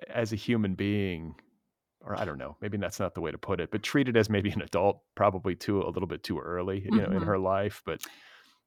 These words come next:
Speaker 1: there's a certain toughness that maybe she might have that kids who are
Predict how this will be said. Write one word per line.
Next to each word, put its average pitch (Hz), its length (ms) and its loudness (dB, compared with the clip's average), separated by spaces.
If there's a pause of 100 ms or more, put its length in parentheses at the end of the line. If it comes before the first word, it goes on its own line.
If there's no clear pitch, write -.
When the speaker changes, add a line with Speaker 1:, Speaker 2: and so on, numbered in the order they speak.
Speaker 1:
there's 127 240 6
a 120 40 4
certain 131 380 6
toughness 110 540 2
that 85 160 -2
maybe 87 280 -2
she 95 220 -2
might 87 220 0
have 85 500 0
that 85 220 0 (260)
kids 95 380 0
who 90 160 0
are 80 300 -2